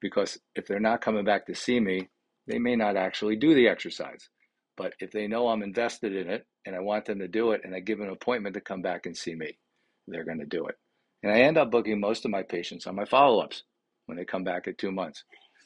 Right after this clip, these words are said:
But the surprising thing is, is that all those patients I thought were gonna be unis,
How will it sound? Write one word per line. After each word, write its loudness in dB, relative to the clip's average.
But -2
the 2
surprising 4
thing -8
is, -10
is -10
that 0
all 6
those 2
patients -2
I 0
thought -4
were -4
gonna -4
be -8
unis, 0